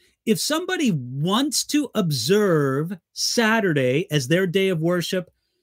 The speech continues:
they have all freedom in Jesus Christ to do it.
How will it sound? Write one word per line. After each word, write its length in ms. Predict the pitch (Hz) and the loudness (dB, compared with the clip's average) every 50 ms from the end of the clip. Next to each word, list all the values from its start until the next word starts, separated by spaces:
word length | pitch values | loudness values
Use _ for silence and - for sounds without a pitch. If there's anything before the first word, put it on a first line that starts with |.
| _ _ - | _ _ -4
they 120 | 190 208 | -2 -2
have 220 | 190 214 202 170 - - - | 0 0 -2 -2 -4 -4 0
all 400 | 190 208 226 247 262 269 269 220 | 2 2 2 4 4 2 2 2
freedom 460 | - - 214 220 220 226 220 220 208 | 0 0 0 2 2 4 2 2 2
in 160 | 185 165 147 | 2 2 2
Jesus 380 | 110 127 143 156 147 165 165 - | 2 2 2 2 2 0 -4 -4
Christ 420 | - - 135 127 127 123 - - | -2 -2 0 0 0 -2 -4 -8
to 60 | 123 | -10
do 240 | 113 107 107 92 85 | -10 -10 -10 -12 -14
it. 180 | 82 - _ | -18 -20 _